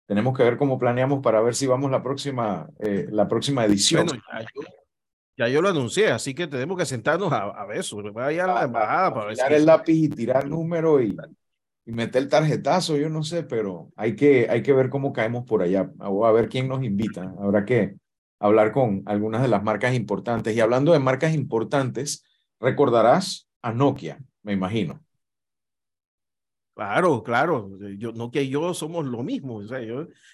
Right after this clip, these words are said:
Speaker 2: de hecho, yo guardo aquel teléfono de tapita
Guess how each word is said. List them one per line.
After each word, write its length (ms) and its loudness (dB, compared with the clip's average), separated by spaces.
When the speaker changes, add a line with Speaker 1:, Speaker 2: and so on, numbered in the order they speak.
Speaker 2:
de 120 0
hecho, 160 2
yo 160 4
guardo 360 2
aquel 300 -4
teléfono 560 -4
de 140 -4
tapita 580 -6